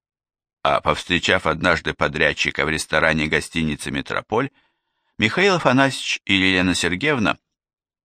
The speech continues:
поняли, что добра ждать не приходится. Если писатель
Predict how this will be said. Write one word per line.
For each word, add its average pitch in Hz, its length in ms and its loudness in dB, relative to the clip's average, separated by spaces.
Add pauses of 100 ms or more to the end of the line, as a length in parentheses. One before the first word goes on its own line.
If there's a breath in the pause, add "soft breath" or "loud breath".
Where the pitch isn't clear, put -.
(140)
поняли, 139 420 2
что 127 300 -2
добра 117 440 2
ждать 117 400 0
не 131 120 0
приходится. 139 800 -4 (1080)
Если 139 360 2
писатель 127 640 0